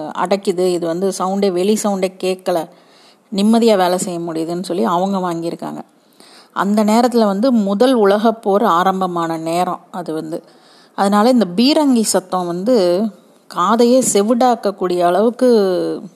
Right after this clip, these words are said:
ஒரு சத்தம். அப்ப வந்து, அ, இதை தடுக்கிறதுக்கு, இந்த மாதிரி காது செவிடாகிற அளவுக்கு இருக்கிற சத்தத்தை தடுக்கிறதுக்காக அந்த உயர் அதிகாரி ஒருத்தர் வந்து போர் வீரர்களுக்கு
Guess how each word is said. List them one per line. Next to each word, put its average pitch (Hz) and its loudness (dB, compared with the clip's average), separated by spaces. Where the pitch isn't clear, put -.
ஒரு 175 -4
சத்தம். - -6
அப்ப 208 0
வந்து, 208 0
அ, 185 -2
இதை 196 0
தடுக்கிறதுக்கு, 208 0
இந்த 180 -6
மாதிரி 202 0
காது 208 0
செவிடாகிற 196 2
அளவுக்கு 214 2
இருக்கிற 190 0
சத்தத்தை 185 -2
தடுக்கிறதுக்காக 175 -2
அந்த 180 2
உயர் 233 4
அதிகாரி 190 2
ஒருத்தர் 170 -4
வந்து 190 0
போர் 254 2
வீரர்களுக்கு 202 2